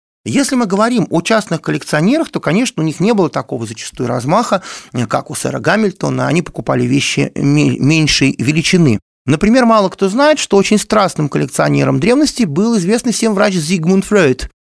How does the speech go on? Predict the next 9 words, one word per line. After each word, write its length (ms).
И 100
в 60
музее 300
лондонском 540
Фрейда 460
вы 160
найдете 380
в 40
кабинете, 640